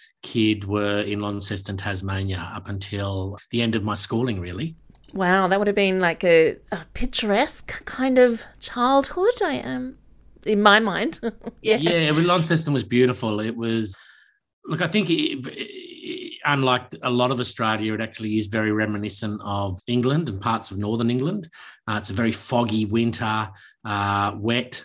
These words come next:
Speaker 1: uh, cold, um, but a beautiful bush. I spent a lot of my time down the east coast of Tasmania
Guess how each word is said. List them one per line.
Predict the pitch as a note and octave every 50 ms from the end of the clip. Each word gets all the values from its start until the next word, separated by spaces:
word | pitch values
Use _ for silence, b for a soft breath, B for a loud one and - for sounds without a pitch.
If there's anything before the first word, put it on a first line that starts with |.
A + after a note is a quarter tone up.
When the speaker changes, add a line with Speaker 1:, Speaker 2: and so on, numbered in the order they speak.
| - _ _ _ -
Speaker 1:
uh, | G#2 G2+ G2+ G2+ G2+ G2 G2
cold, | - - A2 A2 A2+ A2+ A2+ A2+ A2 A2+ A2 A2+ G#2+ - B B B B B B B B B B _ _
um, | - G2+ G2+ G2+ G2+ F#2+
but | G#2 G2+
a |
beautiful | G2 G2 C3+ C3+ C#3+ C3+ B2+ B2+ - A#2+ A2 G#2+ G#2 G#2 G#2 A2
bush. | G#2+ A2 A2+ A#2 A2 -
I | A#2 G#2+
spent | - - - A2 G#2+
a | A2
lot | A2+ A2+ A2
of | G#2+
my | A2 G#2+ G#2
time | G2 - - G#2 G2+ G#2 G#2 G#2 G#2 G2+ G2 G2 B B B B B B _
down | B2 A2 A2
the | G#2
east | G#2 A2 A2+ - -
coast | - A#2 G#2+ G#2 G2+ -
of | G#2 G2
Tasmania | G2 A2 G#2+ G#2 G2 G#2 G#2+ G#2 G#2+ G#2 G#2 G#2 G#2 G#2 G#2 G2+ G2+ G2+ G2